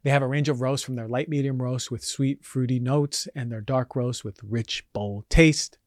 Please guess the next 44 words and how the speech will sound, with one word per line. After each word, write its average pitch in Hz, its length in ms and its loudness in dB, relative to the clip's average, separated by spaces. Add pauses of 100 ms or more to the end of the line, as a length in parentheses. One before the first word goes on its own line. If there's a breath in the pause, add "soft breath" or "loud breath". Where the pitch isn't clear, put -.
So 151 180 0
to 139 100 2
try 160 280 10
out 151 280 8
one 147 120 0
of 143 80 2
my 131 100 2
favorite 147 380 6
coffees 135 420 4
in 139 140 -2
existence, 120 720 6
and 135 160 -2
one 131 160 2
that 135 120 2
I 127 40 4
recommend 127 460 0
to 139 160 -2
everyone 135 320 2
still 180 240 8
to - 100 4
this 131 180 8
day, 120 220 4
I've 117 80 2
been 123 100 2
doing 139 160 4
it 147 80 -4
for 139 100 -2
years, 113 340 -2 (200 loud breath)
is 117 120 -6
Purity 143 260 4
Coffee. 131 380 2
Go 127 120 0
to 123 80 0
purity 147 460 4
coffee 135 400 0
dot 117 200 -2
com 147 300 0
and 120 160 -4
use 123 140 -2
the 127 80 -2
code 120 240 -4
D 120 140 -4
R 120 120 0
G 143 280 0